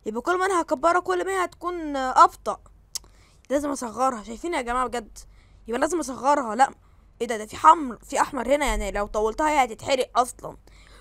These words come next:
وهي اصلًا فكره اللعبه في ان البولز دي تكون ان انا، ان انا مخليهاش تخسر. لو بولز دي ايه؟ سكيب تو اند؟ لا يا جماعه، سكيب تو اند مين؟ احنا انا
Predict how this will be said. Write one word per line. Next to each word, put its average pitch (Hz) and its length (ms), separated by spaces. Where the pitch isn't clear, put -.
وهي 233 240
اصلًا 294 200
فكره 294 340
اللعبه 269 280
في 254 100
ان 233 120
البولز 233 300
دي 240 80
تكون 269 220
ان 226 240
انا، 254 280
ان 240 160
انا 277 120
مخليهاش 254 280
تخسر. - 400
لو 196 120
بولز 254 300
دي 214 220
ايه؟ 359 280
سكيب - 340
تو - 120
اند؟ 226 260
لا 311 200
يا 226 40
جماعه، 233 400
سكيب - 240
تو 330 80
اند 311 160
مين؟ 208 320
احنا 359 280
انا 208 400